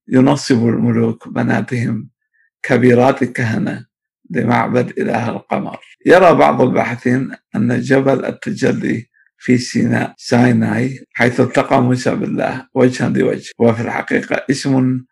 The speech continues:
مستوحى من إله القمر سين. من ثم لاحقا قام نارام سين حفيد سرجون الأكدي بإعلان نفسه ملك الأركان الأربعة للعالم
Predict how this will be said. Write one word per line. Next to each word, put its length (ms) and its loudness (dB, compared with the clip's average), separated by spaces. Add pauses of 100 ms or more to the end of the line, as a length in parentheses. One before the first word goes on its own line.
(260)
مستوحى 640 0
من 340 -6
إله 280 0
القمر 640 -2 (340)
سين. 640 -2
من 140 4
ثم 280 2
لاحقا 840 -2
قام 440 4
نارام 460 2
سين 520 0 (340)
حفيد 380 2
سرجون 540 0
الأكدي 800 -6
بإعلان 580 4
نفسه 560 0
ملك 400 -2
الأركان 720 -4 (420)
الأربعة 640 -2 (220)
للعالم 760 0